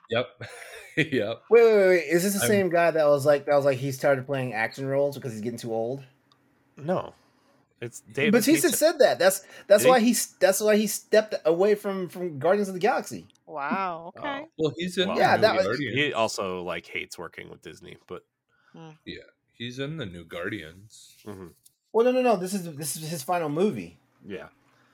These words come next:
Speaker 1: Yeah.
Speaker 3: But, like, he, like, the role he's always wanted to play is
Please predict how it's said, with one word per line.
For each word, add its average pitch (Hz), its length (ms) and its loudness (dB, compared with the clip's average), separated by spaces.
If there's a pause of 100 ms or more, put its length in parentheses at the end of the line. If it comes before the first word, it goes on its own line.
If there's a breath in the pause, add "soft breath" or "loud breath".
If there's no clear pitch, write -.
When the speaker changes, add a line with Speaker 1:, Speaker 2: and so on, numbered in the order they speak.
(140)
Speaker 1:
Yeah. 82 280 -6 (360)
Speaker 3:
But, 98 340 -2 (240)
like, 98 260 -2
he, - 300 -10
like, 98 220 -6
the 107 280 -6
role 113 260 0
he's 123 180 -4
always 104 220 -2
wanted 104 160 -8
to 92 80 -10
play 98 280 -4
is 90 640 -10